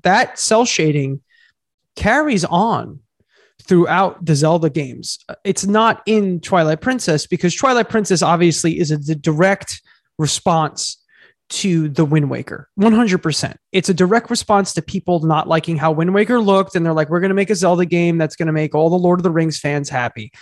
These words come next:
because Lord of the Rings was, like, the biggest film to come out at the time, and everyone wanted orcs and goblins. And, and if you look at the reveal trailer for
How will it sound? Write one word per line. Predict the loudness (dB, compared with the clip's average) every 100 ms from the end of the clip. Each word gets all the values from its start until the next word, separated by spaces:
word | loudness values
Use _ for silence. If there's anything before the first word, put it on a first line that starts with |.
| -20 -20 _
because | -2 0 2
Lord | 2
of | 4
the |
Rings | 2 2 0 -2
was, | -2
like, | -2
the | -4
biggest | -4 -2 0 0
film | 2 4 4 4 0 -6 -20 _ -12
to |
come | -2 0
out | 2 0
at | -2
the | -4
time, | -4 0 2 2 2 2
and | 0
everyone | 2 2 4
wanted | 2 0 -4 _ _ 0
orcs | 4 4 4 -2 -2
and | 0 0
goblins. | 2 0 2 2 2 0
And, | 0 -2 -4 _ -20 -20 _ -2
and | 0
if | 2
you | 2
look | 2 2
at | 0 -4 _ _ _ _ _ _ _ _ _ _ _ -6
the | 2 4 4 2
reveal | 0 2 2 2
trailer | 0 -2 0 0 -4 -8 _ _ _
for | -16 -2 0 2 2 0 -4